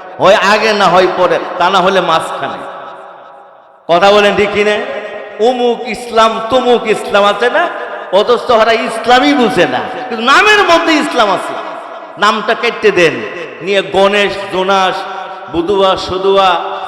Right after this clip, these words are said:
শ্রীকৃষ্ণ দাস, শান্তা, পান্তা এগুলি রাখেন। কথা বলেন ঠিক কিনা? ইসলাম যেহেতু বুঝেন না, নামের মধ্যে ইসলাম আছে, কিন্তু আপনি ইসলাম কিছুই বুঝেন না।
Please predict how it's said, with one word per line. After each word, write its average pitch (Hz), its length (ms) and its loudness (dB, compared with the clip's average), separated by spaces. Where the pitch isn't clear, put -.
শ্রীকৃষ্ণ 185 840 -10
দাস, 170 760 -4
শান্তা, 175 520 -4
পান্তা 175 320 -6
এগুলি 196 280 -2
রাখেন। 151 420 -6
কথা 185 220 4
বলেন 226 280 6
ঠিক 220 160 4
কিনা? 208 520 6
ইসলাম 381 560 2
যেহেতু 339 360 4
বুঝেন 302 320 4
না, 220 340 2
নামের 427 400 4
মধ্যে 415 340 4
ইসলাম 311 380 2
আছে, 277 340 4
কিন্তু 247 180 -4
আপনি 240 220 -2
ইসলাম 233 380 -6
কিছুই 202 260 -10
বুঝেন 175 320 -6
না। - 180 -14